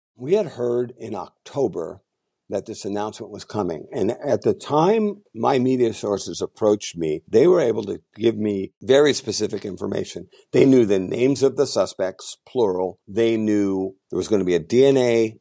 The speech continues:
created link announced that linked Alan Wade Wilmer Senior to the murder of Robin Edwards and David Knobling and the sexual assault of Robin Edwards,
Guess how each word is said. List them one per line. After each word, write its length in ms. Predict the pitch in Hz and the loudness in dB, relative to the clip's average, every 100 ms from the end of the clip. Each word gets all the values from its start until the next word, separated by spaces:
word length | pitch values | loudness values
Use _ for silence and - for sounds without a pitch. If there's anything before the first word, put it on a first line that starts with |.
| - | -20
created 720 | - 104 104 113 120 131 120 | -4 0 4 6 6 4 2
link 460 | 107 107 110 110 - | -2 -2 -2 -4 -8
announced 800 | - 110 104 87 80 78 - - _ | -8 -4 -4 -4 -6 -6 -12 -16 _
that 220 | 107 101 | -8 -6
linked 560 | 123 117 117 117 113 - - | -4 -2 0 0 -4 -18 -4
Alan 420 | 117 120 147 135 _ - | 2 4 2 -4 _ -2
Wade 300 | 117 113 101 | 4 4 4
Wilmer 360 | 98 104 104 98 | 2 0 -2 -6
Senior 560 | - 95 90 90 85 _ - | -4 -4 -4 -6 -8 _ -4
to 100 | 98 | -2
the 100 | 95 | 0
murder 380 | 92 92 92 - | 0 -2 -2 -4
of 540 | - 92 92 87 - 92 | -4 -2 0 -2 -6 -2
Robin 320 | 101 101 101 | 0 0 0
Edwards 320 | 95 95 92 | -2 -2 -4
and 120 | 101 | -4
David 300 | 95 95 92 | 0 2 2
Knobling 520 | 82 78 73 78 82 - | -2 -6 -6 -10 -12 -12
and 220 | 101 98 | -8 -6
the 60 | 87 | -4
sexual 480 | - 104 - 107 92 | 0 0 2 0 0
assault 440 | - 123 113 - | 2 2 2 0
of 580 | - 87 80 76 - - _ | -10 -8 -8 -10 -20 -20 _
Robin 300 | 92 87 78 | -2 -2 -2
Edwards, 380 | 80 78 85 | -8 -6 -8